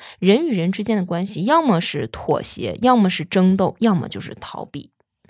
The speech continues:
再来说高效能人士的第七个习惯，就是不断的更新，也就是磨刀不误砍柴工嘛。那高效能人士会不断的在身体、情感、智力、精神这四个生活当中最重要的方面去更新自己，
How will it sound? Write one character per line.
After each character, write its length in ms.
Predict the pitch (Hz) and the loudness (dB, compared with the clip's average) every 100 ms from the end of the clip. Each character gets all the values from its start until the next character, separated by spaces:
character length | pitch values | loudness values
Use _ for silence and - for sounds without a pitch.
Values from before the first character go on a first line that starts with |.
| _ _ _ | _ _ _
再 180 | - 214 | -4 0
来 120 | 185 | 0
说 240 | 208 214 | 2 2
高 240 | 214 233 233 | 2 2 0
效 200 | 240 196 | 0 0
能 120 | 175 | -2
人 160 | 165 165 | -2 -4
士 200 | - 175 | -4 -6
的 100 | 131 | -8
第 160 | - | -8
七 340 | 160 - - 294 | -10 -8 -4 0
个 120 | 233 | 0
习 180 | - - | -2 -6
惯， 220 | 127 - | -8 -6
就 120 | 160 | -8
是 220 | 170 120 - - _ | -6 -8 -12 -20 _
不 140 | 180 | -4
断 160 | 196 254 | 0 0
的 80 | 180 | 0
更 240 | 202 208 | 0 -2
新， 320 | 220 220 226 - | 0 -2 -4 -6
也 80 | - | -10
就 120 | 175 | -6
是 180 | 190 160 - _ | -4 -6 -8 _
磨 240 | 185 175 220 | 0 0 2
刀 200 | 247 247 | 2 2
不 160 | - | -2
误 160 | 190 233 | -2 -2
砍 220 | - - | -4 -12
柴 180 | - 160 | -10 -2
工 200 | 202 226 | 0 0
嘛。 140 | 220 - _ - - - | 0 -8 _ -20 -20 -12
那 160 | 214 202 | -4 0
高 160 | 277 320 | 2 2
效 160 | 349 | 2
能 120 | 269 | 0
人 200 | 233 185 | 0 0
士 160 | 214 220 | 0 -2
会 100 | 214 | -2
不 240 | 208 - | -6 -8
断 260 | - 277 285 | -4 -2 0
的 120 | 196 | 0
在 240 | 180 175 180 | 0 -2 0
身 400 | - 240 254 269 | -2 -2 -4 -6
体、 340 | - - - | -12 -14 -12
情 380 | - - 170 208 | -10 -6 -4 -2
感、 300 | 226 - - | -4 -6 -8
智 240 | - 247 196 | -6 -2 -2
力、 280 | 190 156 | -2 -4
精 280 | - 233 254 | -4 -2 -2
神 280 | 277 - - | -4 -6 -6
这 120 | 202 | -4
四 280 | 202 - 302 | -2 0 0
个 100 | 214 | -2
生 180 | - 233 | 0 0
活 140 | 226 | 0
当 160 | 220 240 | 0 -2
中 140 | 247 - - - | -2 -8 -20 -4
最 160 | 359 | 0
重 240 | 349 370 320 | 0 0 0
要 80 | 185 | -2
的 80 | |
方 180 | 175 160 | -4 -6
面 160 | 165 147 | -6 -8
去 240 | - 143 | -8 -10
更 220 | 104 165 | -8 -6
新 220 | 170 170 165 | -4 -4 -4
自 160 | 160 | -6
己， 240 | - - | -10 -16